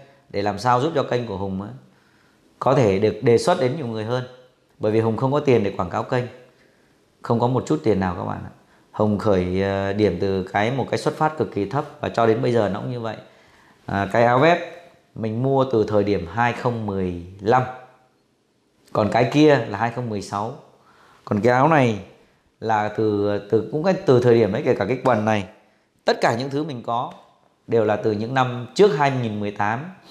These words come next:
Bởi vì thời điểm đấy mình kinh tế khá tốt. Sau năm hai nghìn mười tám mình không sắm sửa cái gì hết, không mua lấy một cái, cái quần luôn.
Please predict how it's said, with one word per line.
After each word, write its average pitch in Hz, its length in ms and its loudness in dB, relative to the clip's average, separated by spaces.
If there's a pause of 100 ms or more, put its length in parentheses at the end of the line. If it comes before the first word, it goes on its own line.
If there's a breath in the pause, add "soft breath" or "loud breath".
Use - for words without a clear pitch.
(380 loud breath)
Bởi 104 140 2
vì 101 100 2
thời 110 140 4
điểm 104 200 4
đấy 104 180 -2
mình 104 140 -4 (120)
kinh 120 160 -4
tế 117 100 2
khá 117 180 -4
tốt. 147 200 2 (360 loud breath)
Sau 139 220 2
năm 135 160 2
hai 131 140 2
nghìn 113 160 -6
mười 104 100 -6
tám 107 260 -10
mình 120 100 -10
không 117 160 -10
sắm 110 220 -12
sửa 127 160 -6
cái 98 100 -6
gì 104 100 -10
hết, 120 140 -10 (500 loud breath)
không 156 280 2
mua 151 180 4
lấy 147 100 0
một 151 220 -4
cái, 139 480 -4 (160)
cái 135 140 -6
quần 104 260 0
luôn. 113 120 -4